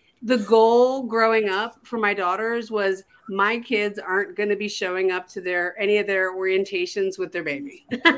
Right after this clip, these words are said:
So we, we survived. All the, my daughters are in college now, so nobody, nobody did that. And it is what it is. It happens to the best of us. Some of those women, those young ladies,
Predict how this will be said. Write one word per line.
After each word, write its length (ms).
So 140
we, 140
we 160
survived. 600
All 180
the, 80
my 160
daughters 340
are 120
in 100
college 460
now, 280
so 480
nobody, 520
nobody 400
did 180
that. 320
And 120
it 120
is 120
what 120
it 100
is. 180
It 100
happens 520
to 80
the 80
best 300
of 80
us. 300
Some 180
of 80
those 220
women, 280
those 200
young 200
ladies, 640